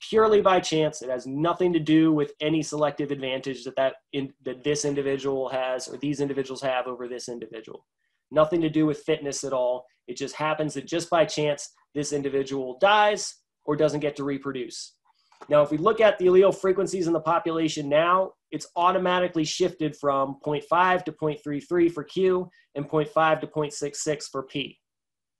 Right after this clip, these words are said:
just because this individual randomly dies. So this population has evolved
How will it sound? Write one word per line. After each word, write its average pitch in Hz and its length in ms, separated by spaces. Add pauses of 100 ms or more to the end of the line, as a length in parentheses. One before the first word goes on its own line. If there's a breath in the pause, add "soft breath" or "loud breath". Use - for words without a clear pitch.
(160)
just 180 240
because 170 320
this 156 200
individual 147 520
randomly 135 360
dies. 127 260
So - 120
this 165 100
population 165 640
has 135 160
evolved 139 580